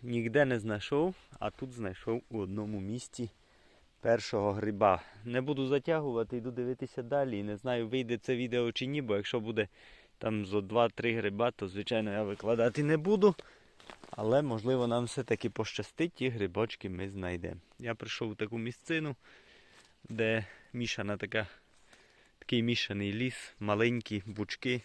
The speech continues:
І тут, бачите, такого гриба одного знайшов. Ну, подивлюся, маленькі з великими. Я хотів сказати, не що там різна деревина росте, а просто.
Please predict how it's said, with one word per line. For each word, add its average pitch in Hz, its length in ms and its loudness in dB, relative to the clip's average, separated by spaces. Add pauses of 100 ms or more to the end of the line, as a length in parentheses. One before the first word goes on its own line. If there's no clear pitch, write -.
(140)
І 113 160 -4
тут, 104 260 -8
бачите, 104 400 0
такого 104 300 -2
гриба 101 300 -2
одного 98 300 -2
знайшов. 92 420 -4 (1600)
Ну, 131 120 2
подивлюся, 123 600 4
маленькі 123 440 6
з 107 80 -2
великими. 110 500 4
Я 101 120 2
хотів 104 340 -8
сказати, 107 480 -2
не 104 180 -2
що - 220 -6
там 101 280 -4
різна 98 340 -6
деревина 98 520 -6
росте, 120 420 -8
а - 160 -12
просто. 104 280 -10